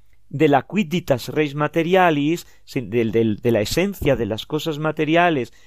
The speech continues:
como objeto formal de nuestra inteligencia, cuando nuestra inteligencia pobre y pequeña humana contemple a Dios cara a cara, nuestra inteligencia quedará completada,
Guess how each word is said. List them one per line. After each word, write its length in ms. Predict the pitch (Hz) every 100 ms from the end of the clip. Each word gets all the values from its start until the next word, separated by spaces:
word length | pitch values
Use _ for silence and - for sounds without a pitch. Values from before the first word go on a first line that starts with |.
| -
como 260 | - 127 113
objeto 400 | - - 151 160
formal 500 | - 160 156 180 175
de 100 | 127
nuestra 280 | 113 - 123
inteligencia, 880 | 113 156 180 - 190 180 - 151 151 - - -
cuando 520 | - 170 165 156 160
nuestra 380 | 147 156 - 156
inteligencia 920 | 147 147 151 143 147 202 220 220 202
pobre 360 | - 202 190 180
y 60 |
pequeña 600 | 180 156 - 175 180 165
humana 640 | 147 139 156 165 143 113 107 - - - -
contemple 800 | 165 151 143 180 226 240 214 185
a 80 | 151
Dios 380 | 147 135 -
cara 440 | - 165 185 151 107
a 60 |
cara, 580 | 104 101 98 104 180 220 - - - - -
nuestra 420 | 127 127 - 127
inteligencia 1300 | 120 - 156 180 - 190 185 180 - 143 143 190 - - - - - -
quedará 560 | - 120 117 123 175 185 - -
completada, 1040 | - 127 117 110 107 107 135 139 117 101